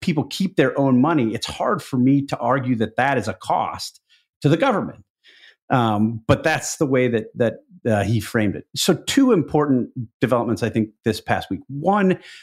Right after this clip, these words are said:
we learned via reporting in Politico about this deal that Joe Manchin and Chuck Schumer had reached,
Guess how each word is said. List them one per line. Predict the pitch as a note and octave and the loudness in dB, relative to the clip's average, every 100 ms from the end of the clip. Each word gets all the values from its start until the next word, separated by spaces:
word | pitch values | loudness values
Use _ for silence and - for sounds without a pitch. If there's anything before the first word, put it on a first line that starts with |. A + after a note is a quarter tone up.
| - - | -14 0
we | B2+ | 0
learned | B2+ E3 E3+ E3 C3+ - | 2 4 4 2 -2 -6
via | A#2+ B2 C3 | -4 2 2
reporting | A2+ - C3+ A#2+ | 2 0 0 0
in | G#2 | 0
Politico | A#2+ A#2 A2+ A2 G#2 - | -2 -2 0 0 0 -2
about | G2 G#2+ G2 - G2+ | -2 0 0 -4 -2
this | G#2+ - - - A3 G#2+ G2 | -2 -2 -6 -10 -8 -8 -2
deal | D3 F#3+ C#3 G2+ | 2 4 4 2
that | G#2 G2+ G2 | 0 -2 -4
Joe | G2 B2 | 0 0
Manchin | B2+ A2+ G#2 G2 A2+ G2+ G#2 G#2+ | 2 0 0 -4 -2 -2 -2 -6
and | G2 G2 G2 | -4 -4 -6
Chuck | - A2 F#2 | -6 -4 -4
Schumer | - - G#3+ A2 F2+ F2+ - _ _ _ _ | -6 -2 0 0 -2 -6 -12 _ _ _ _
had | C#3+ C3 E3 | -2 0 0
reached, | A#3+ B2+ - - | 0 -2 -6 -14